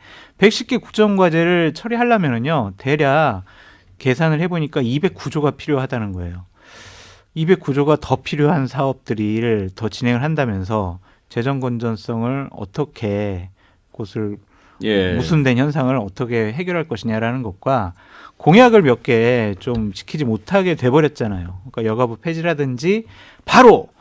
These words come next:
Speaker 1: 병장들에게 이백만 원 바로 지급이라고 했는데
Speaker 2: 예.
Speaker 1: 이천이십오
Speaker 2: 예.
Speaker 1: 년도까지 그것도 다른 조건을 통해서 해주겠다라고 했잖아요. 그렇게 공약을 못 지킨 부분에 대해서는 대통령 당선인이 본인 입으로 공약 지키겠다고 몇 번 얘기하셨기 때문에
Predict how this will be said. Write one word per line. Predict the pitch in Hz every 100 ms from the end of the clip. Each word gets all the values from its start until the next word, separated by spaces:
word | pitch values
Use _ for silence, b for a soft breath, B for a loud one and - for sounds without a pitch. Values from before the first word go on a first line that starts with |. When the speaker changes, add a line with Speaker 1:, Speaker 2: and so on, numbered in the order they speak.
| b b
Speaker 1:
병장들에게 | - 131 156 175 160 143 127 120 110
이백만 | - 139 170 160 147
원 | 123 104 -
바로 | 151 151
지급이라고 | 160 190 196 - 135 127
했는데 | 165 147 110
Speaker 2:
예. | 107
Speaker 1:
이천이십오 | 107 98 143 117 107 117
Speaker 2:
예. | 127
Speaker 1:
년도까지 | 147 127 - 104 135 254 -
그것도 | - 175 -
다른 | 226 - 180
조건을 | - 104 139 143 147 120
통해서 | - 196 175 160
해주겠다라고 | 165 202 196 - 151 135
했잖아요. | 147 127 110 196 B B B B B B -
그렇게 | 175 190
공약을 | - 160 175 170 165 170 147
못 | 120 117
지킨 | - - 160
부분에 | 147 143 135
대해서는 | 120 113 113 110 110 131 123 98
대통령 | 110 - 143 135
당선인이 | 113 107 120 131 139 113 123 110
본인 | - 185 302 262
입으로 | 160 165
공약 | 156 147 156
지키겠다고 | - - 135 131 131
몇 | 160
번 | 220 139
얘기하셨기 | 117 139 190 233 185
때문에 | 151 104 123 156 104